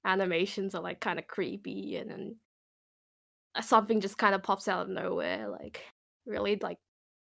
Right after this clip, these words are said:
limited colors, but there's, like, spot colors here and there. So it, it looks kinda cool. I, I don't know.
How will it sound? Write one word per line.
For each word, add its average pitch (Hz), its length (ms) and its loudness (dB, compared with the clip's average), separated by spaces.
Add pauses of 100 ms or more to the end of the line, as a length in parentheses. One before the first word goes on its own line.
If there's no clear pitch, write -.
(760)
limited 214 560 2
colors, 208 480 4
but 196 160 0
there's, 196 160 2
like, 190 140 2
spot - 360 0
colors 202 320 0
here 196 220 -2
and 185 160 -2
there. 190 400 -4 (460)
So 202 100 -8
it, 202 300 -4
it 226 180 6
looks 214 220 2
kinda 190 220 4
cool. 196 540 4 (480)
I, 190 260 8
I 196 40 8
don't 170 160 2
know. 170 300 2